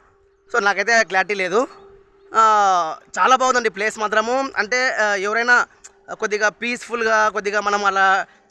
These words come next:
చిన్నగా స్మాల్ ట్రిప్ వేయాలనుకుంటే మాత్రము, so ఇక్కడికి రావచ్చు. ఇక్కడ మనకు, ఆ, టెంపుల్ కూడా ఉంది. As well as మనకి ఇక్కడ ప్లేస్ చాలా, ఆ, చాలా వాస్ట్, అంటే మనకు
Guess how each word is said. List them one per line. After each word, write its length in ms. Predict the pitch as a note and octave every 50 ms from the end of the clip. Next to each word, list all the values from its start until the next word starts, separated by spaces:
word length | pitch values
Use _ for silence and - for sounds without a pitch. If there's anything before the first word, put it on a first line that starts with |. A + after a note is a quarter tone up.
| -
చిన్నగా 340 | A3 A#3+ B3 B3 B3 B3+ A#3+
స్మాల్ 420 | - - G3+ G3+ G#3 A3 A#3+ B3
ట్రిప్ 280 | G3+ - A#3+ A#3 - -
వేయాలనుకుంటే 600 | A#3+ A3 G#3+ G#3+ G#3+ A3 A3 A3 G#3 A3 G#3 A3+
మాత్రము, 420 | G#3 G#3+ G#3+ G#3+ A3+ A#3 C4 D4 - - - - - - - - -
so 100 | B3 B3+
ఇక్కడికి 240 | A#3+ G#3+ A3 G#3 A3
రావచ్చు. 440 | G3 F#3 F#3+ G#3+ A3+ A3 - A3+
ఇక్కడ 160 | B3+ A3 A#3+ A3+
మనకు, 440 | G#3+ A3 G#3+ G3 G#3+ G#3+ G3+ F#3+ - - - - - - -
ఆ, 600 | - F#3 F#3+ F#3+ F#3 F3+ F3+ F3+ F3+ F3 F3 E3+ E3 - - - - -
టెంపుల్ 300 | G3+ G#3 F#3+ G#3+ A3 A3+
కూడా 180 | A3 A3+ A3+
ఉంది. 400 | A3 G#3 G#3 G3 G3+ G3 G3 G#3 - - - - - E3 F3+ F#3+
As 80 | F3+
well 260 | G#3 G#3 G3+ G#3 G3+
as 60 | G3 G3
మనకి 140 | G#3 G#3 G3
ఇక్కడ 180 | G3+ G3+ G3+
ప్లేస్ 560 | G3+ G3 - - E3+ D#3+ F#3+ A3+ B3+ B3+ - C4+
చాలా, 880 | C4+ - - - F3+ E3 F3+ G3 A3 A#3 A#3 A#3 A#3 A#3 A#3 A3+ G3+ F3+ D#3 - - - - _ -
ఆ, 80 | E3 F3 - G3
చాలా 120 | G3+ G#3
వాస్ట్, 640 | G3 F3 E3 F3+ F#3+ G#3+ A#3 A#3 - B3+ C4 A#3+ A3
అంటే 400 | A3 G3+ G3 G3 F#3 F3+ F#3+ B3
మనకు 180 | A#3 A#3 A3+ A3+